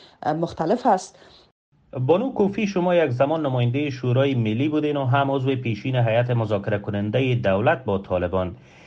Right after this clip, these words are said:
Speaker 2: این اقدام‌های فعلی حکومت طالبان برای مردم در افغانستان به چه معناست؟
Speaker 1: افغانستان یک کشور اسلامی بوده و بر مردم افغانستان توهین است که تازه توسط یک گروهی که اکثرشان در مذاکرات ما بودیم، معلومات دینیشان ضعیف است.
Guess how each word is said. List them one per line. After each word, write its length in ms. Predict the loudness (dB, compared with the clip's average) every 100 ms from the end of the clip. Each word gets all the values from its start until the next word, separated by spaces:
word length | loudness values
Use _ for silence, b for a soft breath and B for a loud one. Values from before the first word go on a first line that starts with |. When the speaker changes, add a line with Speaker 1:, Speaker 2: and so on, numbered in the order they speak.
| B
Speaker 2:
این 140 | 0
اقدام‌های 480 | 0 2 0 2 -2
فعلی 280 | 0 -2 0
حکومت 480 | 0 2 2 0 2
طالبان 440 | 2 2 0 0
برای 260 | 2 2 0
مردم 440 | 2 2 0 -2
در 140 | 0 0
افغانستان 680 | 0 0 -2 -4 -6 -2
به 80 | -2
چه 180 | -2 -4
معناست؟ 680 | -2 0 -2 -6 -12 _ -20 -20 -20 -20 _ -20 b
Speaker 1:
افغانستان 480 | 0 0 -4 -2 -4
یک 100 | -4
کشور 260 | -2 -2
اسلامی 360 | -2 -2 -2 0
بوده 240 | 0 2
و 240 | 2 4 0 B B _
بر 140 | 4
مردم 300 | 4 2 4
افغانستان 520 | 4 4 0 0 -2
توهین 420 | 0 0 2 2 2
است 160 | 0
که 80 | -6
تازه 440 | 0 0 2 0 0 B B _
توسط 400 | 0 2 0 2
یک 140 | 0
گروهی 360 | 2 2 2 0
که 160 | 0
اکثرشان 600 | -2 2 2 2 2 -2
در 160 | 0 -2
مذاکرات 520 | -2 -2 0 0 0
ما 100 | 0
بودیم، 340 | 0 0 0 -2 B B B
معلومات 520 | -2 0 2 2 0
دینیشان 540 | -2 -4 -4 -4 -2 -2
ضعیف 380 | 0 0 0 0
است. 280 | -2 -4